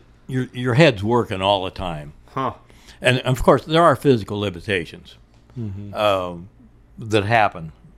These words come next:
Speaker 1: that, uh, in-, limit what you can do.
Speaker 2: Yeah.
Speaker 1: But, uh, I, I, I think it's having a healthy mental outlook.
Speaker 2: Yeah.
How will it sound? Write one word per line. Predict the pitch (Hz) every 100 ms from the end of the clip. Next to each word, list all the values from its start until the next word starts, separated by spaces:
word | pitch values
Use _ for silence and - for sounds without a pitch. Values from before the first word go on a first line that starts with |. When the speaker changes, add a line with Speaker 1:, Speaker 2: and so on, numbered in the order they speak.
| _ -
Speaker 1:
that, | 104 98 98 92 90 -
uh, | 101 92 90 85 _ _ _ _ _ _ _ _ _ _
in-, | 120 110 101
limit | 143 120 123 104 -
what | 117 107
you | 104
can | 98 92
do. | 98 98 104 - _ -
Speaker 2:
Yeah. | 90 85 - _ - _
Speaker 1:
But, | 120 120 107 - -
uh, | 107 101 101 98 - 104 - _ _ _ _ _ _ _ - - - _ _ - _ _ 120
I, |
I, | 117 110 123 107 120
I |
think | 113 175 151
it's | 117
having | 123 110
a | 95
healthy | 92 123 - 107
mental | 92 104 92 90
outlook. | 82 90 - 87 - - - _
Speaker 2:
Yeah. | 90